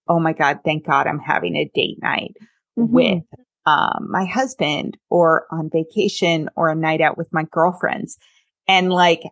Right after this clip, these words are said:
Speaker 1: how many people go on vacation and take pictures with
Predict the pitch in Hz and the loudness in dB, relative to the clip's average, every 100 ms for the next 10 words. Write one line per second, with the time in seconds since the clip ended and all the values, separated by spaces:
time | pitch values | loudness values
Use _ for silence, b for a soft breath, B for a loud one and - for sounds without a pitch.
0 | _ 180 160 175 196 202 - 214 214 185 | _ -2 0 0 -4 -6 -6 -4 0 0
1 | 180 165 160 170 196 226 226 - 180 185 | 0 0 0 0 2 0 -2 0 0 0
2 | 196 180 170 - 170 170 175 - 160 - | 2 2 2 -2 -6 -2 -2 -2 -6 -4
3 | 185 160 175 175 | -2 -2 0 -2